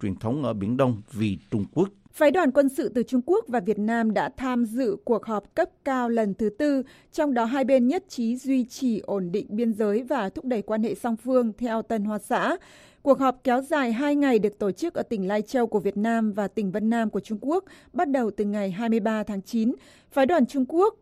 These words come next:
Speaker 2: do Phó Chủ tịch Quân ủy Trung ương Phạm Trường Long dẫn đầu và phái đoàn Việt Nam do Bộ trưởng Quốc phòng Ngô Xuân Lịch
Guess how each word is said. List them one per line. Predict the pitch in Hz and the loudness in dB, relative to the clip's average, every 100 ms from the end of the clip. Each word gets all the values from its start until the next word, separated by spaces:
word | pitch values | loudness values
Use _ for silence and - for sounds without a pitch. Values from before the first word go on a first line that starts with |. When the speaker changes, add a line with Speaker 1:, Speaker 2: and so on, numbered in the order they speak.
| _ - | _ -2
Speaker 2:
do | 254 233 | 0 0
Phó | - 214 226 | -2 -2 -2
Chủ | 277 | -4
tịch | - 214 - | -4 -4 0
Quân | 240 | 0
ủy | 233 240 175 | 2 0 -2
Trung | - 233 | -4 -2
ương | 240 247 | 2 0
Phạm | 226 - 269 - | 0 -2 -4 -4
Trường | - 240 220 | 0 2 2
Long | 254 247 | 2 2
dẫn | 208 - | 0 0
đầu | 254 262 208 | 0 0 0
và | 202 208 | -2 -2
phái | 202 | -2
đoàn | 254 226 | -2 -2
Việt | 202 202 | -2 -2
Nam | 214 226 220 | -2 0 -2
do | 196 240 214 | -2 0 0
Bộ | - | -2
trưởng | 190 247 190 | -4 -6 -4
Quốc | 294 | -6
phòng | 311 240 202 | -4 -2 0
Ngô | 233 240 | 0 -2
Xuân | - 262 240 247 | -2 0 2 2
Lịch | 220 | 2